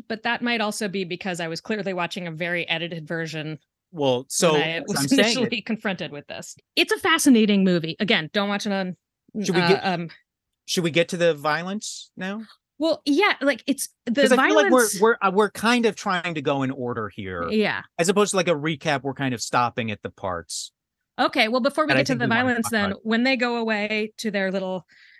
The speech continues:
Speaker 1: sexy getaway,
Speaker 2: Mm-hmm.
Speaker 1: I'm obsessed with that bed.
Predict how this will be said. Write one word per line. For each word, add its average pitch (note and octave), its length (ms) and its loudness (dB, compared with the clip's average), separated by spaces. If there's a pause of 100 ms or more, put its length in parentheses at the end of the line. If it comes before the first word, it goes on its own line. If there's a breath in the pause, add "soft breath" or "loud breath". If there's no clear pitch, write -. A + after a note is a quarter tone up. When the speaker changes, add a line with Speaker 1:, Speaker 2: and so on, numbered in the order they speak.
(120)
Speaker 1:
sexy G#3 360 -2
getaway, G#3+ 560 0 (240)
Speaker 2:
Mm-hmm. A#2 180 -4 (760)
Speaker 1:
I'm G#3+ 140 0
obsessed G#3+ 360 -4
with C4+ 100 -6
that C#4+ 200 0
bed. F3 380 0